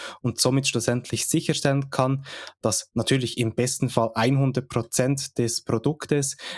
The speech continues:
ähm, wieder als Rohstoffe, äh, zur Verfügung steht. Eben hundert Prozent ist in der Praxis dann, äh, wahrscheinlich nicht ganz möglich, respektive ein, ein gewisser,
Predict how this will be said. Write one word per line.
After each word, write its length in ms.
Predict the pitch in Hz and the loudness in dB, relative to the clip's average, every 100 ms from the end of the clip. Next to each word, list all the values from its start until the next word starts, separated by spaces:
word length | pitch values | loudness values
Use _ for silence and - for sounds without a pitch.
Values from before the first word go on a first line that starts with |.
| - | -4
ähm, 420 | 113 113 113 117 | 0 2 0 -2
wieder 360 | - 123 131 120 - | -2 0 0 -2 0
als 300 | 113 113 - | -2 -2 -2
Rohstoffe, 640 | 117 127 135 - 127 - | 0 2 2 2 0 0
äh, 480 | 123 120 120 113 110 | 0 0 0 0 0
zur 160 | - 117 | 0 0
Verfügung 420 | 107 - 170 - | 0 0 -2 0
steht. 340 | - 143 147 | 0 2 0
Eben 240 | - 113 113 | 0 0 2
hundert 380 | 117 123 117 - | 2 2 0 -2
Prozent 480 | 120 - 117 117 | -2 0 0 -2
ist 300 | - 113 - - - - | -2 -2 -2 -6 -14 -6
in 140 | - 131 | -2 0
der 140 | 117 | 0
Praxis 520 | - 123 - - 139 | 0 0 2 0 -2
dann, 280 | - 123 123 | 2 0 0
äh, 240 | 120 120 | 0 2
wahrscheinlich 400 | 113 113 123 120 | 2 2 2 0
nicht 180 | 147 139 | 0 0
ganz 440 | 131 120 113 - - _ _ - | 0 0 0 -6 -8 _ _ -6
möglich, 760 | 110 120 120 151 156 156 - | 0 2 4 4 2 0 2
respektive 540 | 131 131 - - 127 120 | 0 0 -4 -2 -2 0
ein, 140 | 113 | 0
ein 200 | 117 117 | 0 0
gewisser, 500 | 110 120 131 - 123 | 0 0 0 0 -2